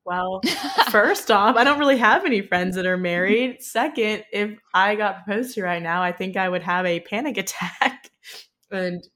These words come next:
Speaker 1: just drop dead." And I don't know, it is just so funny because in your, like, I have, you know, not really my close friends, but friends from school and everything who are, like, getting married.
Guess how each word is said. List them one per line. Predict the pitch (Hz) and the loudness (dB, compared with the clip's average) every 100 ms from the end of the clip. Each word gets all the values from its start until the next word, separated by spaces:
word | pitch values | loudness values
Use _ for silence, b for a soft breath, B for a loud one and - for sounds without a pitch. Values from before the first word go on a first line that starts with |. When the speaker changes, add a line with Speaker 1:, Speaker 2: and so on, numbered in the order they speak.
| 196 | -14
Speaker 1:
just | 202 202 185 | -8 -8 -8
drop | - 185 196 185 | 0 4 4 2
dead." | 208 233 202 196 | 0 2 2 0
And | 202 202 B B - | -2 -4 B B 2
I | |
don't | 240 | 4
know, | 226 202 | 4 4
it | |
is | 240 269 269 | 4 2 2
just | 240 220 | -2 0
so | 190 | -2
funny | 190 175 170 | 0 -2 -2
because | 170 170 180 170 - b b _ _ _ _ _ _ - | -6 -6 -6 -6 -10 b b _ _ _ _ _ _ -6
in | 214 | -2
your, | 208 196 - | 0 -2 -2
like, | 185 180 | -4 2
I | 185 | 2
have, | 180 185 175 - | 4 0 -2 -8
you | 180 | -10
know, | 165 156 - _ | -6 -8 -10 _
not | 214 - | -6 -4
really | 175 170 | -4 -4
my | 170 | -6
close | - 170 170 | -4 -6 -4
friends, | - 170 175 | -8 -10 -6
but | 175 175 _ _ _ | -6 -6 _ _ _
friends | - 180 175 | -12 -10 -8
from | 180 170 | -10 -12
school | - 196 180 | -12 -12 -8
and | 175 | -8
everything | 170 175 175 175 | -8 -8 -8 -6
who | 175 | -6
are, | 170 170 170 | -4 -2 -2
like, | 170 | -4
getting | 170 170 | -6 -6
married. | 170 165 165 165 170 | -6 -6 -6 -6 -8